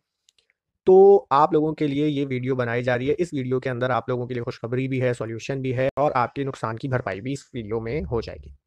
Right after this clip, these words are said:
सबसे पहले देख लेते हैं कि टाइमिंग क्या है, टाइमिंग, अ, किस तरीके से चेंज हुई है।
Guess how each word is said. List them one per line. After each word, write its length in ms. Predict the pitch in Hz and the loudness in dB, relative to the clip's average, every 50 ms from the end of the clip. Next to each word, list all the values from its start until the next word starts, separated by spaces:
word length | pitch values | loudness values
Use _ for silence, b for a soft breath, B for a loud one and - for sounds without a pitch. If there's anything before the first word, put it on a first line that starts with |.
| _ _ _ _ _ _ _ _ _ _ _ - - | _ _ _ _ _ _ _ _ _ _ _ -10 -2
सबसे 160 | 165 - 180 | 2 4 6
पहले 160 | 180 180 180 | 6 6 6
देख 200 | 147 156 147 - | 6 4 4 4
लेते 160 | 165 156 165 | 4 4 4
हैं 180 | 147 151 160 151 | 4 2 2 2
कि 160 | - 165 156 | 0 0 0
टाइमिंग 420 | - 135 120 117 127 143 156 156 | 0 0 0 2 2 0 0 2
क्या 180 | - 160 156 151 | 2 4 4 4
है, 220 | 147 160 160 165 | 4 2 2 0
टाइमिंग, 520 | 160 - 117 113 120 131 143 156 147 147 147 | 0 0 0 0 0 0 -2 -2 -2 -2 0
अ, 160 | 143 139 139 | 0 2 0
किस 180 | 135 123 - - | 0 -2 -4 -4
तरीके 240 | 139 127 127 139 | -4 -2 -2 -2
से 100 | 131 - | -2 -2
चेंज 260 | 131 - 135 135 143 139 | -2 -2 -2 -2 -2 -2
हुई 200 | 135 147 147 143 | -2 -2 0 0
है। 180 | 147 151 151 | 0 0 -2